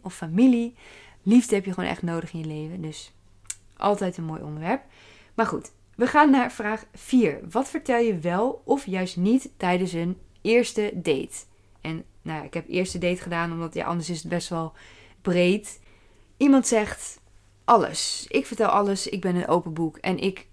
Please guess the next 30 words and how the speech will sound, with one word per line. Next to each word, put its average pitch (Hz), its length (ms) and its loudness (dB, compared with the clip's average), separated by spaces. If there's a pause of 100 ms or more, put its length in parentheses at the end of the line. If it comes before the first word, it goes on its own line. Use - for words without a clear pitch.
sluit 202 360 2
me 196 80 2
daarbij 175 320 0
aan. 190 320 0
Ik 180 180 -6
vertel 180 340 -6
ook 190 260 -2
echt - 300 -10 (320)
alles. 196 480 0 (680)
Want 185 160 -2
ik 196 120 4
denk 196 220 2
ook, 202 160 6
ja, 190 200 4
als 196 240 2
je 202 200 -2
iets - 440 -8 (120)
vertelt 196 520 2
wat 185 120 -2
die 190 120 -4
ander 196 280 2
dus 185 200 0
niet 196 500 2 (300)
leuk 196 380 4
vindt 190 320 0
of 180 140 -4
wat 180 200 -6 (140)
iemand 185 320 -4
afknapt, 180 600 0
ja, 180 320 -4